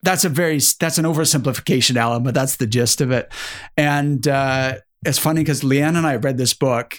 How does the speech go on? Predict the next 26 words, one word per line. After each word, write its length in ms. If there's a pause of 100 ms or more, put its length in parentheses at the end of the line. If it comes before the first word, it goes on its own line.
and 280
of 140
course, 360 (360)
everyone, 340
as 180
you 60
said, 240
like, 240
everyone 300
has 180
aspects 500
of 240 (120)
everything, 420
right? 240
It's 160
not 240
that, 300 (340)
it's 140
not, 220 (220)
it's 160
not 300
black 320
or 80
white. 420
You 280
had 260